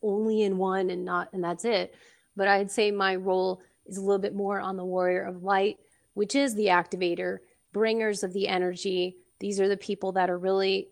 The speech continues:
transmitting either channels or even through artwork and through, um, music or whatever channel they're using to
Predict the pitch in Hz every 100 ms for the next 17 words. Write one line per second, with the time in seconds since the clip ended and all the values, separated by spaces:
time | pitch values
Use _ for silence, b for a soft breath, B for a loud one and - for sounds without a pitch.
0 | _ - - 190 190 196 202 220 226 226
1 | 233 214 190 180 - 214 196 208 202 196
2 | 196 - - 180 175 190 208 190 190 185
3 | 190 185 190 190 190 185 185 180 170 -
4 | 202 180 180 b b b b - 180 175
5 | 180 190 - 202 208 190 202 202 190 185
6 | 185 185 180 - 190 185 180 180 185 180
7 | 190 180 180 b b b - 226 220 214
8 | 214 214